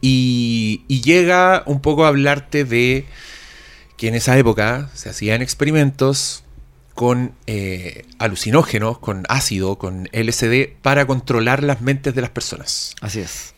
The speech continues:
Speaker 1: Y, y una de las
Speaker 2: Eso es
Speaker 1: teorías
Speaker 2: chaos,
Speaker 1: es que,
Speaker 2: o sea,
Speaker 1: claro,
Speaker 2: es
Speaker 1: eso, eso es chaos, esa es la, la operación. Eh, un-, una de las teorías es que esta granja y Charles Manson serían un poco un foco de investigación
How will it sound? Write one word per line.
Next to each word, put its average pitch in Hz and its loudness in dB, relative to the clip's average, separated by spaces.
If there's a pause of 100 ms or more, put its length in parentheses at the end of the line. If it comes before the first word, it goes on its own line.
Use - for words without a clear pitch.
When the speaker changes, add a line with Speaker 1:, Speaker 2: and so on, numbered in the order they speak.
Speaker 1:
Y, 117 0
y 131 2
una 170 4
de 165 6
las 156 2
Speaker 2:
Eso 180 2
es 160 6
Speaker 1:
teorías 160 6
Speaker 2:
chaos, 147 8
Speaker 1:
es 143 4
que, - 0
Speaker 2:
o - 4
sea, 139 4
Speaker 1:
claro, 117 2
Speaker 2:
es - -2
Speaker 1:
eso, 147 4
eso 170 0
es 131 -2
chaos, 104 0
esa 143 2
es 139 4
la, 135 2
la 117 2
operación. 110 -4
Eh, 110 0
un-, 139 0
una 156 4
de 156 4
las 147 0
teorías 151 4
es 143 -2
que 147 0
esta 131 0
granja 135 0
y 104 -4
Charles - -6
Manson 127 -2
serían 127 0
un 143 -2
poco 139 0
un 143 0
foco 147 2
de 147 -2
investigación 135 -2